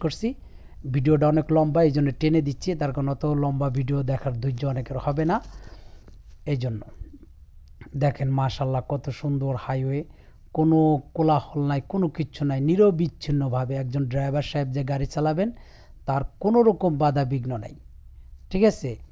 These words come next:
এখানে এই হাইওয়েতে আপনি অনর্গল গতিতে চলে যাবেন একশো ষাট স্পিড। এই, এই হাইওয়ের একশো ষাট স্পিড যা পৃথিবীর কোথাও নাই। এই যে একটা গেট দেখতে পারতেছেন, এটা হলো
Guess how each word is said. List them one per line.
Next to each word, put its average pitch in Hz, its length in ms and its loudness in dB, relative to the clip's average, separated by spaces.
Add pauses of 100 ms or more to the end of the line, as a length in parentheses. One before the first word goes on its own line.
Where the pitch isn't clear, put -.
(420)
এখানে 147 260 2 (220)
এই 156 80 2 (120)
হাইওয়েতে 160 440 4 (100)
আপনি 180 200 0 (720)
অনর্গল 160 840 6 (140)
গতিতে 151 340 0 (120)
চলে 147 180 0
যাবেন 139 260 -2 (160)
একশো - 200 -8 (120)
ষাট 151 260 0 (280)
স্পিড। 139 360 -10 (200)
এই, 135 80 -2 (600)
এই 151 80 2 (100)
হাইওয়ের 156 400 2 (440)
একশো - 260 -8
ষাট 151 200 -2 (160)
স্পিড 160 320 -4
যা 139 160 -2
পৃথিবীর 143 440 -4
কোথাও 135 320 -2
নাই। 123 100 -6 (100)
এই 160 80 -2
যে 156 120 0
একটা 156 220 -4
গেট 160 140 2 (100)
দেখতে 160 220 -4
পারতেছেন, 170 440 -4 (540)
এটা 147 140 -2
হলো 156 160 4